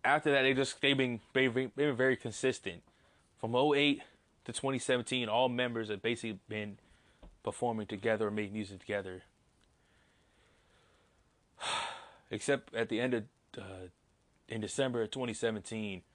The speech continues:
one of the members, uh, I guess you would say the lead vocalist and one of the writers of S M Entertainment, um, Kim Jong-un,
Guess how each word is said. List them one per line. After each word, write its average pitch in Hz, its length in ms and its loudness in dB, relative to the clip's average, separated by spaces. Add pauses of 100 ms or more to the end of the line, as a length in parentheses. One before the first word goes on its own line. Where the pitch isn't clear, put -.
(460)
one 127 160 2
of 135 60 2
the 123 80 2
members, 113 580 0
uh, 98 400 -6 (100)
I 101 140 -4
guess 113 260 -4
you 113 80 -2
would 107 240 -4
say 113 140 0
the 98 80 -2
lead 110 220 -2
vocalist 107 520 0
and 101 180 -10
one 107 120 -6
of 98 40 -6
the 98 100 -6
writers 107 460 0 (580)
of 110 220 0
S 110 200 -2
M 110 140 -2
Entertainment, 107 580 -2 (500)
um, 95 420 -8 (300)
Kim 127 160 0
Jong-un, 107 440 -4